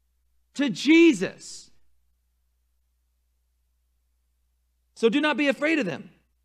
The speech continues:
If Christ is for you, who can be against you? The better translation, if Christ is for, who cares who's against you?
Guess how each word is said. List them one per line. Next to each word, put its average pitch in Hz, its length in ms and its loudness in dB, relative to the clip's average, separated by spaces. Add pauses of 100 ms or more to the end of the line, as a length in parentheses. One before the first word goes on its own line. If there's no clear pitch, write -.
(440)
If - 1500 -10
Christ 202 300 -2
is 175 120 -10
for 190 200 0
you, 175 120 2
who 180 120 0
can 180 100 -6
be 160 160 -2
against 147 400 -10
you? 160 60 -6
The 139 80 -8
better 139 240 -8
translation, 147 560 -10
if 113 80 -16
Christ 160 240 -6
is 135 100 -16
for, - 60 -20
who 190 160 -8
cares 208 420 -4
who's 156 180 -4
against 120 380 -12
you? 98 160 -16